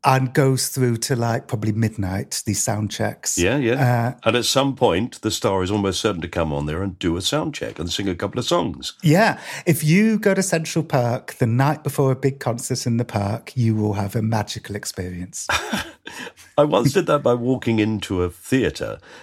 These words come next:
Speaker 2: I walked past it to go for an audition, and I had to wear a suit for this audition. I had to be a businessman, so I was wearing a suit. And I looked rather official. And on the way back, I realised that I'd gone through the security cordon around this theatre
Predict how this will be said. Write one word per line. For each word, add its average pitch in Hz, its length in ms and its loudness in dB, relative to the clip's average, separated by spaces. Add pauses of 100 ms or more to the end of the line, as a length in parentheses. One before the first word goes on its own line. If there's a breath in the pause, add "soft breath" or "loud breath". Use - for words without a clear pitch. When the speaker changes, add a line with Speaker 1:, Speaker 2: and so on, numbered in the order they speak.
(260 loud breath)
Speaker 2:
I 85 60 -2
walked 156 280 -6
past 156 420 0
it - 100 -8
to - 80 -8
go 98 220 2
for 95 120 -6
an 95 80 0
audition, - 520 -6 (380 loud breath)
and 80 120 0
I 87 80 2
had 101 160 -2
to 98 60 -10
wear 98 200 2
a 95 40 -2
suit - 380 -2
for - 100 -2
this 80 200 -2
audition. 69 340 -8
I 62 40 -4
had 71 100 -4
to 67 60 -14
be 67 160 -4
a 60 60 -6
businessman, - 560 -6
so - 140 -6
I - 40 -2
was 73 100 -6
wearing 123 200 0
a 80 40 -2
suit. - 400 -4 (400 soft breath)
And 78 260 -2
I 85 100 -2
looked 120 260 -2
rather 85 280 0
official. - 640 -6
And 82 160 -2 (240)
on 143 120 2
the 208 60 0
way 170 120 4
back, 104 240 0
I 98 40 0
realised 98 400 0
that 98 80 0
I'd 92 240 -4
gone 123 320 0
through 110 220 -4
the 98 120 -4
security - 680 -4
cordon 64 540 -4
around 82 300 0
this 76 200 -4
theatre 78 480 -4